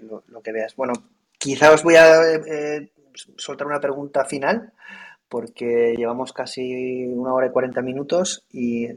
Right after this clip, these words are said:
una última pregunta para todos. Bueno, básicamente, al final lo que estamos viendo, bueno, unos os quedáis en un punto, otros os quedáis en otro. Eh,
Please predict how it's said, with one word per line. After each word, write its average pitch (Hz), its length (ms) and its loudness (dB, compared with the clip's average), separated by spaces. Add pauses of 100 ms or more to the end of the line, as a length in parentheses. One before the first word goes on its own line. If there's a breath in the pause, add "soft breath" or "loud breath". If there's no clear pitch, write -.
(300)
una 143 140 0
última 131 320 2
pregunta 131 340 0
para 127 220 2
todos. 165 440 0 (1000 loud breath)
Bueno, 190 160 6
básicamente, 190 600 4 (200)
al 151 160 4
final 147 340 0
lo 165 120 4
que 147 60 -8
estamos 151 280 -4
viendo, 160 280 -2
bueno, 131 240 -2 (140)
unos 147 360 -4
os 139 140 -6
quedáis 143 260 -2
en 151 80 -4
un 135 120 -6
punto, 160 300 -2
otros 147 360 -2
os - 100 -16
quedáis 131 320 -2
en 127 80 -6
otro. 151 380 -4 (160)
Eh, 123 420 -4